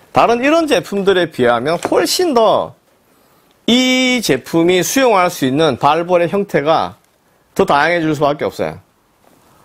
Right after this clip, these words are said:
더 많은 형태의 발볼이 수용이 가능한 구조.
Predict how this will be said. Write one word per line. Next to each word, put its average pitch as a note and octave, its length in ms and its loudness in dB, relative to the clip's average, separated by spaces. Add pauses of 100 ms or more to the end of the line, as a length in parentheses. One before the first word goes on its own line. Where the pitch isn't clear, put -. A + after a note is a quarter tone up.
(140)
더 A#3 160 4
많은 F#3 540 0
형태의 D#3+ 680 0
발볼이 D3 460 0
수용이 E3+ 280 -2
가능한 F#2+ 480 -6 (140)
구조. F#2 360 -8